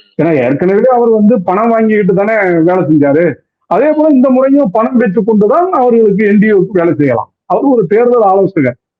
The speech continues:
தொழில் ரீதியாக கட்சி நடத்தலாம், அது வேற.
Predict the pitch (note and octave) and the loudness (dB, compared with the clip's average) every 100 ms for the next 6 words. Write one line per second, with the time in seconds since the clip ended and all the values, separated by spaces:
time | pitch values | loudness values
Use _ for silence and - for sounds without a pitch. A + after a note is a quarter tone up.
0 | _ F3 F#3 A3 F3+ D#3+ C3+ A#2+ G#2 - | _ -2 0 0 0 2 0 -2 -6 -14
1 | _ _ _ _ - B2+ - C4+ A#3 F3+ | _ _ _ _ -6 -4 -2 -2 0 -2
2 | F3+ D3+ D3 - D3 | 0 0 0 -2 -2